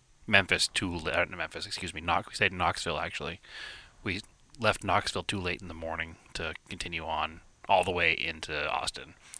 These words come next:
We got to Dallas. It was, like I said, twelve thirty at night. We're like, "Nope, we're stopping here for the evening. Not, we gotta stay, ate somewhere anyway, so we may as well stay here." And then we did touristy Dallas stuff the next day. So we went into, um,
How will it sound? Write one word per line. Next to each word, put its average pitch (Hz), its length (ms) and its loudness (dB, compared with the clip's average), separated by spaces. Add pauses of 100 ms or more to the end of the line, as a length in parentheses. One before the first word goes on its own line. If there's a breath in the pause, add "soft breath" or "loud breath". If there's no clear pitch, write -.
We 104 80 4
got 98 80 8
to 98 60 0
Dallas. 82 400 2
It 80 60 -8
was, 85 120 -6
like 78 220 -4
I - 40 -10
said, - 220 -4
twelve 82 220 2
thirty 85 200 0
at 80 100 -6
night. 80 280 -2 (420 soft breath)
We're 95 100 -2
like, 85 100 -2
"Nope, 135 260 12
we're 107 80 4
stopping 98 300 10
here 85 160 -2
for - 100 -8
the 78 80 -4
evening. 78 300 -6 (160)
Not, 98 280 2
we 95 80 -6
gotta 85 100 2
stay, 95 200 8
ate 101 140 4
somewhere 104 280 4
anyway, 107 440 8 (100)
so - 160 -6
we 90 60 -8
may 85 60 0
as 85 80 -2
well 85 80 -2
stay 87 200 0
here." 92 360 0 (500 loud breath)
And 101 100 -6
then 87 300 2
we 85 160 -2
did 85 400 0 (240)
touristy 92 420 4
Dallas 82 340 4
stuff - 460 -4 (640)
the 101 80 -2
next - 260 -4
day. - 260 -4
So - 140 0
we 92 40 0
went 85 180 -4
into, 85 680 -6
um, - 460 -4